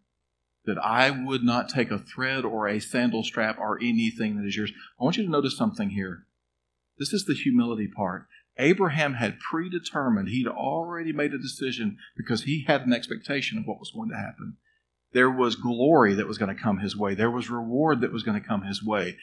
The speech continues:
He had expected it, and he'd already been with the Lord and already knew what God was telling him. "Abraham, you didn't do this. I did it. And I'm taking care of you. I do not want you to take one thing from this king.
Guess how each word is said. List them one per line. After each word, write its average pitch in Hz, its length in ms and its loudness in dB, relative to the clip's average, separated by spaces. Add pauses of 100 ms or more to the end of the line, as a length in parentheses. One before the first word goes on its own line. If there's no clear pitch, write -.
(200)
He 170 200 6
had 156 400 6
expected 135 720 0
it, 104 140 -2 (280)
and 117 140 2
he'd 175 200 8
already 170 440 8
been 160 180 6
with 147 120 -2
the 147 80 2
Lord 131 440 2 (640)
and 123 500 6
already 190 580 8
knew 151 420 6 (540)
what 127 160 0
God 120 180 10
was 117 100 0
telling 117 280 4
him. 104 420 0 (1700)
"Abraham, 123 340 0
you 120 120 2
didn't 123 240 4
do 120 120 0
this. 107 280 -2
I 113 120 0
did 104 220 -2
it. - 140 -8 (760)
And 120 160 4
I'm 135 160 8
taking 139 420 2
care 135 200 -2
of 113 80 -4
you. 120 180 -2
I 107 120 0
do 113 160 -2
not 123 260 2
want 127 240 -6
you 113 180 -4
to - 100 -12
take 113 260 -4
one 123 420 -6
thing 101 420 -4
from 95 140 -12
this 95 140 -12
king. 92 340 -14